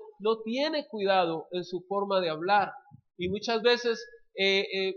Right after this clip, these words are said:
vamos diciendo cosas y hablando cosas que en vez de ayudar, destruyen. Y a veces dentro de nuestro hogar, dentro de nuestra familia, y, y nue-, para nuestra propia vida y para nuestro propio entorno, nosotros tenemos que aprender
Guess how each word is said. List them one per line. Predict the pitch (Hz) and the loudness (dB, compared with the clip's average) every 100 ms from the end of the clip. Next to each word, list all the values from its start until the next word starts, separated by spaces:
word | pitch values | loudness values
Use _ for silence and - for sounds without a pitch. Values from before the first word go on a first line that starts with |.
| 185 | -2
vamos | 170 226 240 196 | 2 4 4 0
diciendo | 214 - 220 240 240 226 226 | -4 -6 2 2 4 0 4
cosas | 233 240 240 202 190 - | 6 6 4 -2 -2 -4
y | |
hablando | 175 196 220 233 233 | -4 0 0 2 0
cosas | 226 240 240 220 - | 4 4 4 -2 -6
que | 208 190 196 | -6 -6 -4
en | 196 | -6
vez | 196 220 | -2 -2
de | 226 | 2
ayudar, | 226 202 196 202 247 254 - | 0 0 0 2 4 2 -2
destruyen. | 190 - - 277 285 226 151 - _ _ _ _ _ _ _ _ _ | -6 -6 -6 -2 -2 -2 -4 -8 _ _ _ _ _ _ _ _ _
Y | 165 | 2
a | 185 | 4
veces | 214 226 | 4 2
dentro | 247 240 - 220 | 4 2 4 2
de | 214 | 2
nuestro | 214 202 202 | 0 -2 -4
hogar, | 185 208 240 247 233 | 2 4 6 6 4
dentro | 220 - 202 | 0 -2 -4
de | |
nuestra | 208 185 196 | -4 -4 -6
familia, | 185 175 202 254 254 233 220 208 - - - | -6 -8 -6 -4 -2 0 0 0 -6 -20 -12
y, | 196 202 185 202 | -6 -6 -6 -6
y | |
nue-, | 202 202 202 | -2 -2 -2
para | 208 202 | 0 0
nuestra | 196 202 196 190 185 | 2 0 0 -2 2
propia | 240 240 247 233 | 4 4 2 0
vida | 214 269 247 196 185 - | 2 2 2 2 2 -2
y | 202 | -4
para | 202 190 | 0 2
nuestro | 196 196 196 185 | 2 0 -2 -4
propio | - 233 233 240 | 2 2 2 -2
entorno, | 240 247 247 240 | 2 0 0 0
nosotros | 220 190 220 233 226 | -2 -2 -2 -4 -2
tenemos | 208 196 220 220 | -4 -2 -2 -4
que | 220 | -2
aprender | 214 214 208 190 180 226 247 | -2 -2 -4 -4 0 4 2